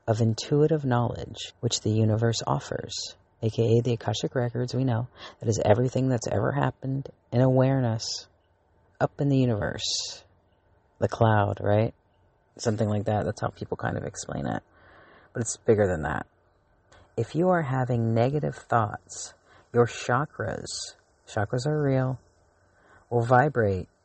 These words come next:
at a lower frequency, not the frequency of the universe. See, we're, our chakras and everything, we're supposed to be in tune with the universe, but we're so distracted by worldly things. I gotta pay that electric bill.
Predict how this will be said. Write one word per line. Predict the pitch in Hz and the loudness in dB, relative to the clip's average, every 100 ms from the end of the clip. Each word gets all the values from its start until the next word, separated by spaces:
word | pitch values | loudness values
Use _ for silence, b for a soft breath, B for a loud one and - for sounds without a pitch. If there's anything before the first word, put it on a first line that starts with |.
| _ | _
at | 107 | 0
a | 107 104 | 2 4
lower | 107 123 139 147 | 2 2 2 -2
frequency, | - - 127 - 117 - - - 107 b b b _ | -6 -4 -4 -4 -10 -10 -10 -12 -16 b b b _
not | 107 113 147 - | 0 0 0 -8
the | |
frequency | 131 - 123 - 123 - 104 120 - | -12 -6 -6 -6 -10 -10 -10 -12 -8
of | 110 107 | -4 -2
the | 107 | 0
universe. | 110 107 98 - - - - - B B B | 0 -2 -2 -6 -8 -12 -14 -16 B B B
See, | - | -4
we're, | 139 143 135 | 0 2 2
our | 120 | 0
chakras | 117 135 135 147 139 | 0 0 0 -2 -2
and | 131 | 0
everything, | 123 131 | 0 0
we're | 120 | -4
supposed | - 123 | -2 -6
to | 123 | -4
be | |
in | 113 | -4
tune | - 120 | -2 -2
with | 113 | 0
the | 110 | 0
universe, | 107 113 - - 104 - | 0 -2 -4 -6 -6 -2
but | - | 0
we're | 117 170 | 0 -2
so | 160 - 139 | -4 -4 -4
distracted | 131 120 - 113 - 110 | -4 -4 -4 -4 -6 -4
by | 104 | -2
worldly | 107 113 113 113 | 0 0 0 -4
things. | 110 98 92 - B B B - | -4 -4 -6 -10 B B B -2
I | |
gotta | 110 120 | 0 0
pay | 117 120 | 2 2
that | 117 113 | 2 2
electric | 107 107 - 101 | 0 -2 -4 -4
bill. | 101 98 92 98 | 0 0 -2 -4